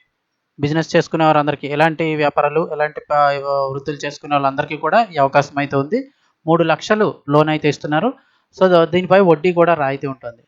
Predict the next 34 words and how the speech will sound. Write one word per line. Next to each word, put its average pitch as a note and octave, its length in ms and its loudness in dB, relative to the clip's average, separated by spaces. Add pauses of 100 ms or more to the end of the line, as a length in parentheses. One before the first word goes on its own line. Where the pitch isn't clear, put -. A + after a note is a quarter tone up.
దీనికి D3+ 160 -4
సంబంధించి F#3 260 -4
కంప్లీట్ G#3 400 0
డీటెయిల్స్ G#3 360 0
తెలుసుకుందాము. F3+ 540 -4
వీడియో G3+ 220 4
ఎక్కడ G#3 200 0
స్కిప్ - 360 -6
చేయకుండా F#3+ 300 0
పూర్తిగా F3+ 440 -6
చూడండి, F3+ 420 -6
అప్పుడే E3+ 240 -4
పూర్తి D#3 320 -4
ఇన్ఫర్మేషన్ C#3 440 -10
అయితే C#3+ 300 -6 (360)
అర్థమవుతుంది. A#2 560 -8 (280)
అలా D3+ 100 0
ఇంకెవరైనా E3 460 2 (100)
ఛానల్ D3+ 220 0
సబ్స్క్రైబ్ - 500 -2
చేసుకోకపోతే C#3 380 -4
వెంటనే D3+ 360 -2
సబ్స్క్రైబ్ - 600 -6
చేసుకోండి. A#2+ 380 -8
ఇక - 400 -12
వివరాల్లోకి D#3 460 4
వెళ్ళిపోదాం. D3+ 480 2 (840)
ఒక D#3 220 0
పేద G3 360 2
రైతు B3 260 4
గనక A#3+ 240 2
తన A3 200 4
పొలంలో G#3+ 480 6
సాగు F#3+ 320 6